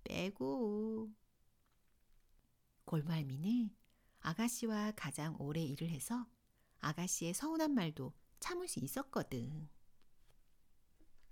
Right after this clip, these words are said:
그때 아가씨가 잠에서 깼어. 그리고 없어진 여섯 친구가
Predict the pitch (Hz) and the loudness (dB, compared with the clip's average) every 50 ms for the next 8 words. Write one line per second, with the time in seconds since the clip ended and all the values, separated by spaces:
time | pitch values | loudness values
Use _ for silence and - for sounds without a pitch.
0 | - - - - - - - - - - - - - - - - - - - - | -20 -20 -20 -20 -20 -20 -20 -20 -20 -20 -20 -18 -18 -18 -16 -16 -16 -12 -10 -8
1 | - - - 233 254 247 - - - - - - - - - - - 185 196 214 | -8 -4 -2 0 0 -2 -2 -6 -14 -14 -14 -14 -14 -14 -6 -2 0 2 2 2
2 | 220 - - - 139 135 - - 208 214 214 185 - - - - - 359 - - | 2 0 0 -4 -4 -4 0 2 4 4 4 4 2 -2 -6 -4 -2 -2 -2 -2
3 | - - 170 143 160 202 208 180 - - - - - - - - - - - - | 0 0 0 0 0 -2 -2 -6 -8 -14 -20 -20 -20 -20 -20 -20 -20 -20 -20 -20
4 | - - - - - - - - 180 151 143 - 240 285 294 254 - - - - | -20 -20 -20 -20 -20 -8 -2 2 2 2 2 2 2 2 2 2 -2 -6 -18 -20
5 | - - - - - 160 190 - 214 220 311 302 - 294 285 285 294 269 190 143 | -20 -20 -16 -6 -2 0 2 2 2 2 2 2 2 4 4 6 6 6 6 4
6 | 175 202 254 254 - - - 226 220 214 - 196 190 190 190 | 4 2 2 0 0 0 0 0 0 0 2 2 2 2 0